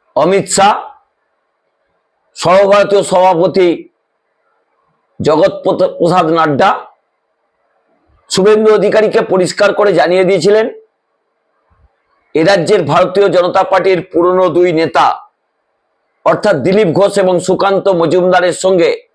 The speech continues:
সুসম্পর্ক রেখে যাতে তিনি রাজনৈতিকভাবে চলাফেরা করেন। সেই বার্তা আসার পরেই শুভেন্দু অধিকারী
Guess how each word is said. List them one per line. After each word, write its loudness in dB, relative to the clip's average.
সুসম্পর্ক 0
রেখে 0
যাতে 0
তিনি 0
রাজনৈতিকভাবে 0
চলাফেরা 0
করেন। 0
সেই 0
বার্তা 0
আসার 2
পরেই 2
শুভেন্দু 0
অধিকারী 0